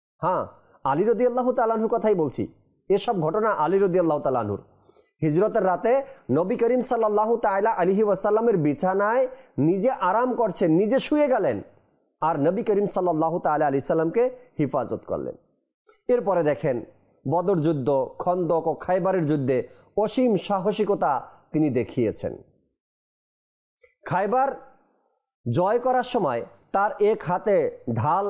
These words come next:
না থাকলে দরজা খুলে তা দিয়ে যুদ্ধ চালিয়েছেন। এই কথাটা আমরা প্রায় প্রায় শুনি শেরে খোদা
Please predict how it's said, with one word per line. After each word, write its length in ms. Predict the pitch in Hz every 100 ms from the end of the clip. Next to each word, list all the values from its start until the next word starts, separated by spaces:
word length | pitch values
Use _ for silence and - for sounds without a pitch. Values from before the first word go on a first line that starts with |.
| 156
না 240 | 143 185
থাকলে 400 | 208 226 - 147 120 - -
দরজা 400 | 120 190 202 214
খুলে 280 | 226 220 175 127
তা 220 | - 196
দিয়ে 240 | 208 196 165 120 - -
যুদ্ধ 240 | 123 190 151
চালিয়েছেন। 560 | 143 123 107 101 85 - - -
এই 120 | 208
কথাটা 300 | 240 220 220 208
আমরা 220 | 196 160 127 - - _
প্রায় 280 | 147 160 175
প্রায় 320 | 180 160 180
শুনি 320 | 170 165 127 101 - _ -
শেরে 300 | - 175 165
খোদা 300 | 160 147